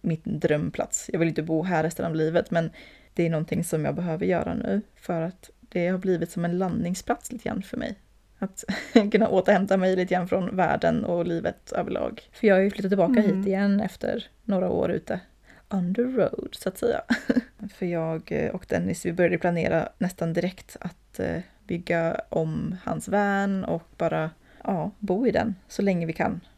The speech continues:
Speaker 1: Och nu blev det inte så länge eller på det sättet som vi hade tänkt, men det var ändå så givande att få komma iväg <laughs> och, och göra den resan.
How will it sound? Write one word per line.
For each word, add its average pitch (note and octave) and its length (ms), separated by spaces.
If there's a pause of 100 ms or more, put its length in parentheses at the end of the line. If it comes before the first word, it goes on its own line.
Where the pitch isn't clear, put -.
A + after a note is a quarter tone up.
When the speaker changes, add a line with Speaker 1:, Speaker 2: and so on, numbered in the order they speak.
(160)
Speaker 1:
Och - 80
nu G3+ 120
blev F#3+ 240
det G#3 60
inte A3 120
så - 100
länge E3 460 (240)
eller E3+ 220
på E3 100
det E3 120
sättet - 380
som F3 160
vi F#3 120
hade - 120
tänkt, - 460
men F3+ 140
det F3+ 60
var F3 100
ändå F3+ 480 (100)
så - 580
givande G3 680
att - 280
få - 160
komma G3+ 260
iväg F#3+ 380 (200)
<laughs> - 140
och, G3+ 200 (180)
och G3 100
göra F#3+ 300
den F3 180
resan. - 260